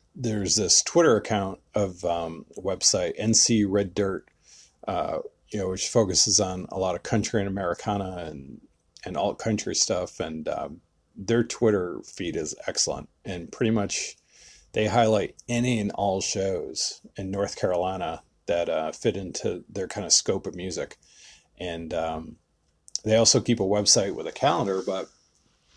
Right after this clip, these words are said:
I saw on their Twitter account that there was a couple artists coming to Thirsty Beaver S-,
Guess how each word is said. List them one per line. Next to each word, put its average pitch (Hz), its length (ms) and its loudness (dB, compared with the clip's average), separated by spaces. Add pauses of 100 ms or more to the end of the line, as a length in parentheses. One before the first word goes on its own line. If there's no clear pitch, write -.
(180)
I 120 100 6
saw 127 180 6
on 117 80 4
their 101 160 2
Twitter 156 320 4
account 104 360 2
that 101 140 2
there 98 120 4
was 92 120 -4
a - 40 -12
couple 92 500 2 (600)
artists 110 340 4
coming 104 400 2
to 95 560 -2
Thirsty 107 420 2
Beaver 92 300 0
S-, - 140 -2